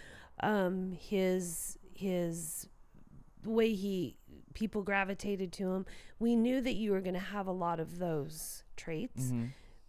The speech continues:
Speaker 1: but there were a lot of traits that your dad had that I had too. I was very outgoing. I was athletic. I was, you know.
Speaker 2: Yeah.
Speaker 1: We
Speaker 2: Beautiful.
Speaker 1: knew, mm, that too.
Speaker 2: Yeah.
Speaker 1: Miss my
Speaker 2: You were a
Speaker 1: I
Speaker 2: fox.
Speaker 1: turned modeling down, but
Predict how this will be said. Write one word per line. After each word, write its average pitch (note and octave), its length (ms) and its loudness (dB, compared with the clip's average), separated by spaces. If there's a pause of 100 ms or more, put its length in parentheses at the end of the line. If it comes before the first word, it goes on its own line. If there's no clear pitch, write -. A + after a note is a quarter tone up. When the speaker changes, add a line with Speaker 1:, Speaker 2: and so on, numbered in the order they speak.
Speaker 1:
but G3+ 600 4
there G#3 200 2
were G#3 60 4
a G3 60 4
lot F#3 160 4
of F#3 100 0
traits - 240 -2
that E3+ 80 -6
your D#3+ 100 0
dad F#3 260 0
had E3+ 440 -4
that C3 200 0 (480)
I D#4 120 10
had G3 280 2
too. A3+ 440 4
I C#3+ 80 2
was F#3 140 4
very F3 240 4
outgoing. D4 720 4
I D#3 40 2
was D#3+ 140 0
athletic. C4+ 680 2
I D#3 140 0
was, D3 240 2
you G3+ 160 -2
know. F3+ 220 0
Speaker 2:
Yeah. F#3+ 140 2 (760)
Speaker 1:
We G#3 80 -2 (100)
Speaker 2:
Beautiful. B3+ 180 8 (460)
Speaker 1:
knew, A#3 100 -4 (220)
mm, A3 440 -2
that F#3+ 220 0
too. C#3 240 -4 (160)
Speaker 2:
Yeah. G#2 320 -4
Speaker 1:
Miss G#3+ 240 4
my F#3 280 0
Speaker 2:
You A#2 80 -2
were A2 60 0
a - 40 -4
Speaker 1:
I - 40 -8
Speaker 2:
fox. - 500 0
Speaker 1:
turned A3+ 340 4 (320)
modeling F#3 540 0
down, D3 380 -4
but - 220 -6